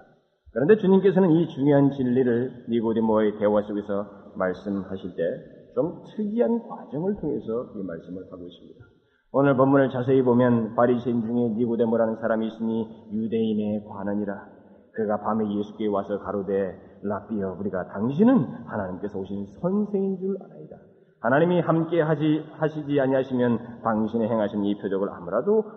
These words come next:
할 수 없음이니라." 라고 말했습니다. 아마도 니고데모는 계속되는 이런 이야기를 지금 하려고 하고 있습니다. 그 무엇인가 지금 예수님에 대해서 일설을 읊고 있습니다.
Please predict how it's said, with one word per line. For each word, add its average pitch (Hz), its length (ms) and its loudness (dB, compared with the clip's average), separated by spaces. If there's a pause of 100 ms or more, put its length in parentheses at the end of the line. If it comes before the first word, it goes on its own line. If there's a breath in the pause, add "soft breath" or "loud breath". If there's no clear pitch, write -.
(100)
할 208 140 -6
수 196 240 -6
없음이니라." 175 500 -12 (240)
라고 147 160 -8
말했습니다. 151 460 -10 (800)
아마도 202 340 4
니고데모는 240 640 8
계속되는 233 640 2
이런 277 340 4
이야기를 262 300 2
지금 240 240 -6
하려고 247 440 0
하고 233 180 0
있습니다. - 320 -6 (1300)
그 233 100 8
무엇인가 262 500 10
지금 269 220 6
예수님에 269 520 6
대해서 285 220 2
일설을 285 840 4
읊고 277 220 -2
있습니다. - 380 -6